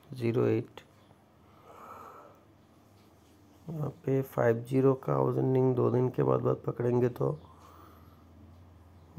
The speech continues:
अस्सी, नब्बे, अस्सी, नब्बे, अस्सी का, नब्बे का value, आठ का, यहाँ पे फ़िफ़्टी फ़ोर होता है single, लेकिन नहीं आएगा क्योंकि four ending easy था।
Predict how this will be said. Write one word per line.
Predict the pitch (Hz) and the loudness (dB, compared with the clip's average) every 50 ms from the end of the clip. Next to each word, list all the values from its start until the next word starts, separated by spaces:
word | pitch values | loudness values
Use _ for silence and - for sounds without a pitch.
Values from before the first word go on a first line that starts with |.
| 151 - - - - - - | -10 -10 -10 -14 -12 -6 -2
अस्सी, | 131 123 120 - - - 139 139 139 | -2 -2 -2 -2 -4 -2 0 2 4
नब्बे, | 135 135 123 120 120 117 127 123 127 | 4 4 2 0 -2 -2 -2 -2 0
अस्सी, | 123 120 113 113 113 - - - 131 127 | 0 0 -2 -2 -6 -8 -6 -6 -4 -4
नब्बे, | 131 131 117 117 123 127 120 117 123 123 117 117 117 117 - - - - - - - - - - - - - - - - - - _ _ _ - - - _ _ - - | -4 -6 -6 -8 -8 -8 -8 -8 -8 -6 -6 -6 -6 -10 -12 -20 -20 -20 -20 -20 -20 -20 -20 -20 -20 -20 -20 -20 -20 -20 -20 -20 _ _ _ -20 -20 -20 _ _ -14 -12
अस्सी | 147 143 127 - - - 135 135 | -12 -12 -12 -12 -10 -8 -8 -8
का, | - - - 135 | -8 -6 -6 -4
नब्बे | 131 131 131 131 127 - 139 131 | -2 -2 -4 -4 -4 -2 -2 0
का | 127 - 139 | 2 2 2
value, | 131 131 131 131 127 139 165 170 - - - - - - - _ - - - - - - - - - - - - - _ _ - - | 4 4 4 4 4 2 0 0 -4 -12 -20 -20 -20 -20 -20 _ -20 -20 -20 -20 -20 -20 -20 -20 -20 -20 -20 -20 -20 _ _ -6 0
आठ | 165 147 139 139 143 139 | 2 4 4 4 2 0
का, | - - - - - 156 147 160 151 - - - - - _ _ - - - - - - - - - | -2 -10 -12 -4 0 0 0 0 -2 -6 -14 -20 -20 -20 _ _ -20 -20 -20 -20 -20 -20 -16 -4 2
यहाँ | 202 185 175 170 | 6 8 8 8
पे | 175 175 190 185 | 10 10 8 10
फ़िफ़्टी | 185 185 165 160 165 - - - 175 175 | 10 10 8 8 6 4 0 2 2 2
फ़ोर | 175 175 165 160 165 165 156 | 4 6 8 8 8 10 8
होता | 151 143 147 - - 160 | 8 6 4 4 4 4
है | 160 165 165 160 | 6 6 4 2
single, | 165 - - 143 131 135 139 147 | 0 0 0 0 2 4 4 4
लेकिन | 147 139 135 131 - 139 135 | 4 4 2 0 0 0 0
नहीं | 131 127 123 127 135 | 0 0 2 2 2
आएगा | 131 127 127 127 127 127 | 2 2 0 0 0 -2
क्योंकि | 123 - 127 123 131 131 | -2 -2 -4 -2 -2 -4
four | 123 - 120 117 110 117 | -2 0 2 2 4 2
ending | 120 123 127 127 127 120 120 | 2 2 2 2 4 2 2
easy | 113 113 123 123 | 0 0 -2 -2
था। | 123 127 123 120 | 0 2 0 0